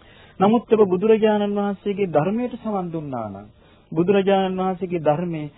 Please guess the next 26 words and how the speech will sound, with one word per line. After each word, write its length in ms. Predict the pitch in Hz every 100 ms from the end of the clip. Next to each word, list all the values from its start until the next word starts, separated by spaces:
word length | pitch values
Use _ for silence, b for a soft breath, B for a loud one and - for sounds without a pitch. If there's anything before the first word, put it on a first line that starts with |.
| b b
ඔබේ 280 | 156 175
හද 260 | 165 156 156
මඩලේ 440 | 180 175 175 170 165
තැන්පත් 420 | 165 180 208 190
කරගත්තා 600 | - 156 135 120 - 104
නම්, 180 | 101 101 - b b -
බුදුරජාණන් 720 | 160 180 175 175 170 165 156
වහන්සේ 460 | 165 165 - 160
වදාළ 440 | 151 147 156 156 143
ධර්මයේ 520 | 135 151 156 180 226 b b b
ඔබේ 260 | 151 156 180
ජීවිතයේ 680 | 151 170 180 185 185 170 135 _ _ _ -
තුලින් 320 | 175 190 185
ඔබ 120 | 175 170
සිතන්න 400 | - 214 226 220
පටන් 340 | 190 160 151
ගත්තා 440 | 131 120 - 110 107
නම්, 180 | 104 - b b b b
ඔබේ 300 | 170 185 185
ධර්මයේ 420 | 156 160 196 202
තුලින් 340 | - 185 202 185
ලෝකය 400 | 156 175 202 185
දකින්න 380 | 139 139 226 240
පටන් 320 | 220 202 175 147
ගත්තා 420 | 127 - 123 117
නම්, 180 | 113